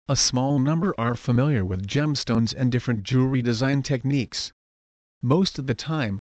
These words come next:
you would have to depend on the guidance of your jeweler, so select one that you can safely rely on. Getting feedback from the jeweler's customers is a good source to understand the capability of your jeweler.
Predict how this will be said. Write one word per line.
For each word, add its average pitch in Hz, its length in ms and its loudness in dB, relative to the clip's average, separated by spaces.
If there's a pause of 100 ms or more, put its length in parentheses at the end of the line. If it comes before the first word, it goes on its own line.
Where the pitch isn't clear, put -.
(100)
you 127 200 2
would 143 160 2
have 123 180 -2
to 123 80 -2
depend 123 380 0
on 143 160 0
the 120 80 0
guidance 131 480 0
of 123 160 -8
your 131 160 -2
jeweler, 110 500 0 (240)
so 151 220 -2
select 135 420 -2
one 123 240 2
that 110 180 -2
you 135 80 0
can 139 220 2
safely 147 480 -2
rely 123 340 0
on. 127 280 0 (720)
Getting 131 300 2
feedback 135 540 -2
from 135 220 2
the 113 80 4
jeweler's 123 500 0
customers 117 800 0
is 107 160 -2
a 107 60 0
good 113 240 0
source 147 340 -2
to - 160 -2
understand 123 560 2
the 123 60 0
capability 135 720 -2
of 110 140 -4
your 127 160 0
jeweler. 107 500 -2